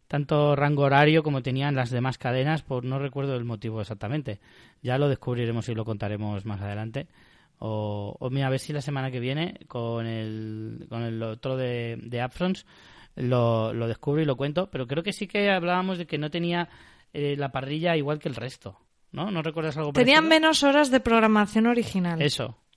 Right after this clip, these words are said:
Speaker 1: eso, eso, eso es a lo que me refiero. En fin.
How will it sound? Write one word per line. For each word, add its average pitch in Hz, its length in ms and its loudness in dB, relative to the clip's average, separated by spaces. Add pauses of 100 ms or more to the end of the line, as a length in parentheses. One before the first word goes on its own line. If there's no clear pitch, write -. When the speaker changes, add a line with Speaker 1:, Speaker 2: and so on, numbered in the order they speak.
(120)
Speaker 1:
eso, 131 260 -6
eso, 117 340 -10 (120)
eso - 200 -14
es 127 60 -14
a 139 60 -4
lo 127 100 -6
que 120 60 -8
me 120 120 -8
refiero. 107 360 -14 (880)
En 127 100 -8
fin. 127 260 -8